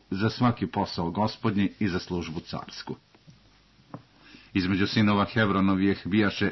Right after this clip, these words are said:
Jerija, poglavar sinovima Hevronovijem po porodicama njihovijem i domovima otačkim.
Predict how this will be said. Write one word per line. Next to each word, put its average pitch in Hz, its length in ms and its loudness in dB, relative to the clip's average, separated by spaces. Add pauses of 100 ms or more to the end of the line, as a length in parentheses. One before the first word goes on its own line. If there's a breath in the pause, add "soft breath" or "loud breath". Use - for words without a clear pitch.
Jerija, 95 480 0
poglavar 87 540 -2
sinovima 92 520 2
Hevronovijem 92 720 0 (320 loud breath)
po - 120 -2
porodicama 95 680 2
njihovijem 113 600 6
i 120 100 6
domovima 101 540 4
otačkim. - 460 -4